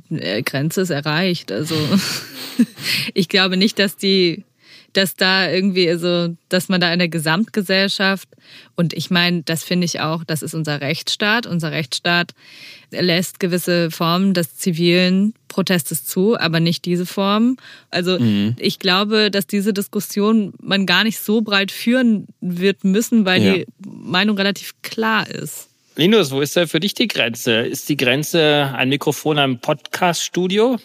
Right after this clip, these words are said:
Speaker 3: oder wohin, bis wohin gehen denn deine Aktionsformen?
Speaker 2: Also bei mir persönlich ist tatsächlich relativ klar, ich fühle mich nicht so weder körperlich noch, äh, von meinem moralischen Kompass her in der Lage, Dinge krass kaputt zu machen.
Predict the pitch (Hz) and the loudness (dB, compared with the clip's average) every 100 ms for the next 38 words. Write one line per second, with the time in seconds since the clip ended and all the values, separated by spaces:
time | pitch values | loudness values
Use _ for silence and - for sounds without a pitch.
0 | - - 160 151 147 131 143 143 135 135 | -8 -2 2 4 2 -2 -4 -2 -2 0
1 | 131 110 - 135 - 131 127 117 127 123 | -2 -4 -8 -6 -2 -2 -2 0 2 2
2 | 113 107 110 110 107 117 - - 107 - | 2 2 0 -2 -4 -10 -8 -4 -4 -2
3 | 110 98 98 _ - 113 104 101 104 104 | -4 -6 -10 _ 0 2 2 2 0 0
4 | - 117 127 151 135 104 120 139 120 127 | 2 6 6 6 4 4 6 6 6 6
5 | 127 - 98 107 - 101 110 107 113 101 | 2 -2 -2 0 -2 -2 0 0 0 -2
6 | 104 107 104 101 - - 104 98 - 110 | 0 0 -2 -6 -8 -2 0 -2 -4 -6
7 | 104 101 107 - 98 95 92 90 - - | -6 -4 -6 -6 -6 -4 -4 -8 -14 -20
8 | - - 104 98 - 104 104 95 - 95 | -20 -4 0 0 0 0 0 -2 0 0
9 | 95 95 - - 92 92 87 85 - 92 | 0 -2 -6 -8 -2 0 0 -4 -4 0
10 | 90 87 90 87 90 101 95 92 87 98 | 0 0 0 0 0 -2 -6 -6 -4 -2
11 | 90 90 90 90 104 104 90 104 - 110 | 0 0 -2 -2 0 2 0 -4 -4 -4
12 | 117 131 127 135 135 139 160 | -4 -4 0 2 2 2 -2